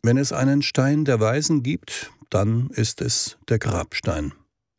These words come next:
Er trägt Buchstaben, die auch die Blinden sehend machen. Denn im Angesicht des Todes lässt sich leichter erkennen,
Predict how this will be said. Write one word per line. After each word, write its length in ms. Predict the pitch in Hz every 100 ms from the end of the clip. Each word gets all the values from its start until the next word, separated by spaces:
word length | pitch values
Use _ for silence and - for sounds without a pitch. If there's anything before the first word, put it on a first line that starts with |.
| -
Er 160 | 92
trägt 480 | - 95 95 - - -
Buchstaben, 680 | 131 - - 120 120 139 - _ _
die 80 | 123
auch 180 | 123 113
die 140 | -
Blinden 560 | 110 117 120 107 117 104
sehend 500 | 101 107 101 92 -
machen. 340 | 90 - - - _ _ _ _ _ _ _ _ _ _ _
Denn 160 | 104 90
im 280 | - 95 90
Angesicht 560 | 139 165 160 156 -
des 160 | 139 -
Todes 460 | 120 101 - - - _ -
lässt 240 | 104 -
sich 220 | 110 -
leichter 400 | 101 101 117 143
erkennen, 760 | - 117 - - 82 78 95